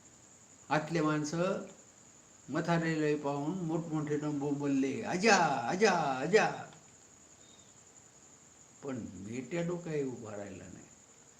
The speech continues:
तो सरळ निघून गेला. म्हातारेच्या लक्षात आलं की माधव बी यायच्या संग जर गेला असत, माधवनं आपल्यासाठी मेटॅडोर काहून थांबवलं नाही,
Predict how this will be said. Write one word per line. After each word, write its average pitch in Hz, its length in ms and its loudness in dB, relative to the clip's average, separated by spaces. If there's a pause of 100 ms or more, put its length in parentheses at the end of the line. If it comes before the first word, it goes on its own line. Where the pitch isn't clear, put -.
(800)
तो 117 340 -6 (840)
सरळ 127 300 -4
निघून 117 420 -4
गेला. 107 300 -6 (2000)
म्हातारेच्या 117 960 -6
लक्षात 117 440 -2
आलं 160 580 0
की 147 460 -2
माधव 156 580 0
बी 196 160 2
यायच्या 180 340 2
संग 165 280 0
जर 165 160 0
गेला 147 340 2
असत, 120 560 -4 (1700)
माधवनं 131 600 -6
आपल्यासाठी 156 880 -4 (200)
मेटॅडोर 135 480 -2
काहून 208 520 0
थांबवलं 101 400 -6
नाही, - 380 -14